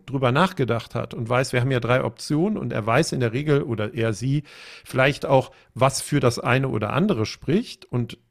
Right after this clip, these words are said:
das bezieht sich auch so ein bisschen auf unsere erste Folge, vielleicht auch eher nicht die Entscheidung treffen möchte oder noch nicht bereit ist, die Entscheidung zu treffen mit den Infos, die sie hat. Und wenn ich dann als Product Owner aber nicht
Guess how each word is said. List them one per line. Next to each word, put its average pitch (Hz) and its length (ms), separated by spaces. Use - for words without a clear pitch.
das 117 160
bezieht 165 340
sich 135 180
auch 127 40
so 120 80
ein 123 80
bisschen 127 240
auf 110 100
unsere 113 280
erste 127 340
Folge, 175 440
vielleicht 131 500
auch 131 120
eher 131 260
nicht 127 460
die 123 120
Entscheidung 135 520
treffen 127 380
möchte 143 420
oder 127 320
noch 117 160
nicht 120 200
bereit 113 340
ist, - 160
die 120 60
Entscheidung 113 460
zu - 120
treffen 165 540
mit 131 180
den 123 160
Infos, 131 400
die 113 140
sie 101 160
hat. 151 200
Und 127 140
wenn 131 140
ich 117 100
dann 196 240
als 175 200
Product 135 460
Owner 123 360
aber 113 240
nicht - 480